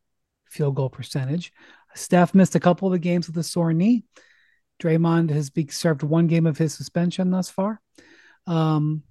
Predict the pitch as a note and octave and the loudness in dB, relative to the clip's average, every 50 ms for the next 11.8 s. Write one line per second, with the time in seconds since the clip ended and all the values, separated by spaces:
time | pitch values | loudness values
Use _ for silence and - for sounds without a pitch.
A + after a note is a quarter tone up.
0 | _ _ _ - _ _ _ _ _ _ - - G3 F#3+ F#3+ F#3 - F#3 F#3 F#3+ | _ _ _ -20 _ _ _ _ _ _ -2 4 6 6 6 6 6 6 6 6
1 | F#3 - - G#3 A3 G#3 - - D#3+ E3 D#3+ C#3 C#3+ C#3+ E3 D#3 D3+ D3 D3 D3+ | 4 2 0 0 0 0 -2 -2 -2 -2 -2 -2 0 0 0 2 2 0 0 -2
2 | D3 C#3 _ _ _ _ _ _ _ _ _ _ _ _ _ _ - - - F#3 | -4 -4 _ _ _ _ _ _ _ _ _ _ _ _ _ _ -6 0 4 4
3 | E3+ D#3 - - - - - - _ _ _ _ _ - - E3 E3 D#3+ D#3 D#3 | 4 4 2 -2 -10 -12 -16 -20 _ _ _ _ _ -6 -2 0 0 0 0 0
4 | D#3 D#3 D3+ - _ _ _ _ _ _ - D3+ D#3+ D3+ C#3+ - - - - E3 | 0 -2 -4 -6 _ _ _ _ _ _ -8 -6 -4 -4 -4 -6 -8 -4 2 4
5 | F3 F3+ F#3 F3+ E3+ D#3 D3+ C#3 - - D#3 D3 C#3+ D3 - - - - D3+ D#3 | 6 8 8 8 6 4 2 -2 -4 -6 -6 -4 -4 -4 -6 -6 -6 -4 -2 0
6 | F#3 G#3 G#3 - - _ _ _ _ - _ - _ _ _ _ - D#3+ F3 F#3 | 0 -2 -2 -6 -18 _ _ _ _ -20 _ -20 _ _ _ _ 0 4 4 6
7 | F#3+ D#3+ F#3 E3+ E3+ E3 D#3+ D#3+ D#3+ D3+ C3+ _ _ _ _ _ _ - D#3+ C3+ | 6 6 6 6 6 6 4 4 2 -2 -4 _ _ _ _ _ _ -10 -10 -8
8 | - - - F#3+ G3 F3 F3 E3 E3 D#3 C3+ - - _ _ _ _ - - D3+ | -6 -2 2 2 4 4 4 2 2 0 -2 -6 -12 _ _ _ _ -12 -10 -8
9 | C3+ D3+ D3+ C#3+ C#3 D3 D#3+ D#3 D#3+ D#3+ - - - - D#3 D3+ D3+ D#3 C#3+ C#3 | -6 -4 -4 -4 -4 -4 -2 0 0 0 -2 -4 -8 -4 -2 -2 -2 -2 -4 -4
10 | D#3+ D3 D3+ F#3+ A3+ A#3 - - - E3 D3+ D3 D3 D3 D3 - D3 D3 D3+ C#3+ | -4 -2 0 0 0 0 -2 -2 -2 0 0 2 2 0 -2 -2 0 -2 -2 0
11 | - D3+ D3+ D3+ - - D#3+ D#3+ F3 F3 F#3 G#3 A3 - - - | 0 -2 -2 -2 -2 -2 -2 -2 -2 -2 -2 -2 -4 -6 -10 -20